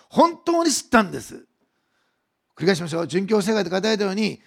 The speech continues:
彼らは絶望したんです。絶望してます？まだ自分のどっかに力あると思ってませんか？頑張らなくちゃと思ってませんか？日本人は頑張るの大好きだから。いや、もうどうしようもないんです、宣教に関しては。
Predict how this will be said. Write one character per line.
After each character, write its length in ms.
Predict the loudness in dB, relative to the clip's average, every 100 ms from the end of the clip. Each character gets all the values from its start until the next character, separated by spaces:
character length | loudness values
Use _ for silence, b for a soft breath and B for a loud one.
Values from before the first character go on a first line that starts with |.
| b
彼 240 | 0 6 6
ら 80 | 6
は 120 | 4
絶 260 | 2 2
望 140 | 2 4
し 60 |
た 100 | 4
ん 60 | 2
で 100 | 0
す。 200 | -10 -18 _ _ _ _ b b b
絶 200 | -2 0
望 100 | 2
し 60 | 2
て 100 | 0
ま 120 | -2
す？ 280 | 0 0 0 -6 _ _ _ _ _ _ _ _ _ _ _ -4
ま 80 |
だ 100 | 4
自 140 | 4 4
分 100 | -2
の 60 |
ど 100 | 0
っ 20 | 2
か 100 | 0
に 60 |
力 220 | 0 2 2
あ 20 |
る 60 | 2
と 60 |
思 80 | -2
っ 40 |
て 80 | -4
ま 80 | -4
せ 100 | -4
ん 60 | 0
か？ 300 | 2 2 -2 _ _ _ _ _ _ _ _ _ _ _ -2
頑 160 | 0
張 80 | 2
ら 60 | 2
な 80 | 0
く 80 |
ち 80 | 0
ゃ 60 | -2
と 60 | -2
思 60 |
っ 40 | -4
て 60 |
ま 60 | -4
せ 80 | -4
ん 60 |
か？ 320 | 2 2 2 _ _
日 60 | -6
本 100 | -4
人 60 |
は 60 | -4
頑 120 | -4
張 60 | -2
る 20 |
の 60 |
大 120 | -2 -2
好 60 |
き 40 | -2
だ 100 | -6
か 60 |
ら。 180 | -6 -10 _ _ _ _ _ _ _ _ _ _ _ _ _ _ _ _ _ _ _ _ _ _ _ _ _ _ _ _ _ _
い 40 | -16
や、 120 | -14
も 100 | -14
う 40 |
ど 160 | -12 -10
う 60 | -8
し 80 | -6
よ 40 |
う 40 |
も 60 | -4
な 120 | -2
い 40 | -4
ん 40 |
で 100 | -6
す、 80 | -8
宣 180 | -12 -10
教 120 | -12
に 80 | -10
関 180 | -10
し 60 | -10
て 100 | -16
は。 240 | -16 -18